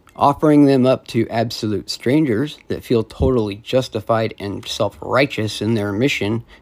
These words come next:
is lunacy. Letting strange adults talk to your children about sex is fucking insane. <clears throat>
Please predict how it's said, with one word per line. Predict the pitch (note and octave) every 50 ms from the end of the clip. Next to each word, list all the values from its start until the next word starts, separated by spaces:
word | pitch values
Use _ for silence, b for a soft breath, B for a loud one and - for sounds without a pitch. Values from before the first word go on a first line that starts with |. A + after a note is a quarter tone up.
| b _
is | - D3+ C#3 B2+ A#2+ - -
lunacy. | A#2+ B2+ B2 A#2+ C#3 C#3+ C#3 C3 G#2+ - - - G2+ - - - _ _ b b b b b b b b b b b _
Letting | - B2+ C#3 C#3+ C3 A#2
strange | - - - C3 B2 B2 A#2
adults | A#2 A2 A2+ B2 B2 B2+ - - - -
talk | - C#3 D3+ D#3 - _
to | - -
your | C3+ C3
children | A#2 - - C#3 C#3 D3+ D3+ C#3 B2
about | A2+ A#2+ F#2+ - -
sex | - - - - - B2+ F3+ - - - - - b b b b b b b _ -
is | F3+ B2+ - - _ _
fucking | - E3 - - - A#2 A2+ G#2+
insane. | G#2 G#2 - - - - - C3+ A2 - - - - - - _ _ _ _ _ _ b b b b b b b b b b b b b -
<clears throat> | F#3 F3+ F3 F#3 D3 A#2+ F#2